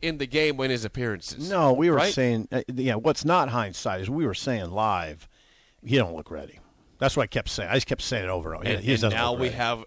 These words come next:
Speaker 1: a, a reasoning for that, which makes it more baffling that he was the guy instead of Logan Smothers. Now, again, I don't know how much Logan was practicing either
Speaker 2: That's
Speaker 1: in
Speaker 2: the
Speaker 1: terms
Speaker 2: thing.
Speaker 1: of reps.
Speaker 2: Yeah, that's what we
Speaker 1: But,
Speaker 2: don't know.
Speaker 1: but the question is gonna be this. Who was the healthier quarterback?
Speaker 2: If, if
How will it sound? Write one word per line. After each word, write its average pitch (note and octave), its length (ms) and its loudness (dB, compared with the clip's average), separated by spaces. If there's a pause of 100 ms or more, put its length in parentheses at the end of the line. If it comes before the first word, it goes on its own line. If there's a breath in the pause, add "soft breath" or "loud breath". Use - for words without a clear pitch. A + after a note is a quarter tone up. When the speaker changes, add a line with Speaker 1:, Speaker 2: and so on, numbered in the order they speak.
Speaker 1:
a, A2 80 -8
a G2+ 100 -6
reasoning A#2 520 -4
for E3 320 -4
that, G#2 260 -2
which A#2 220 -4
makes B2 260 -2
it A#2+ 140 -8
more A#2 180 -2
baffling B2 800 -2
that A#2+ 260 0
he C3 160 -4
was C3+ 240 -2
the B2+ 100 -2
guy C3 300 2
instead B2+ 240 -4
of A#2 100 -4
Logan A#2 300 0
Smothers. B2+ 400 -2
Now, A#2+ 140 -4
again, A#2+ 200 -4
I B2 100 -2
don't D3 100 -2
know C#3 100 0
how C#3+ 100 -2
much C#3 220 -2
Logan D3+ 240 0
was D3 100 -4
practicing A2+ 480 -6
either D3+ 200 -2
Speaker 2:
That's A#2+ 180 6
Speaker 1:
in C3 60 2
Speaker 2:
the - 60 -2
Speaker 1:
terms A2 100 -6
Speaker 2:
thing. A#2+ 80 0
Speaker 1:
of G2+ 200 -8
reps. D#3 460 0 (100)
Speaker 2:
Yeah, F2 200 -4
that's G#2 180 0
what - 80 4
we G2 80 -2
Speaker 1:
But, F3 160 4
Speaker 2:
don't D#2+ 140 -8
know. - 80 2
Speaker 1:
but G3+ 200 4 (180 soft breath)
the E3 80 -8
question B3 360 2
is E3 60 -6
gonna F3 100 0
be D#3+ 100 0
this. D#3 220 2 (300 soft breath)
Who G#3+ 160 4
was G3 240 2
the D3 80 0
healthier C#3 420 0
quarterback? C3+ 540 0 (160)
Speaker 2:
If, - 360 2
if D#3 200 0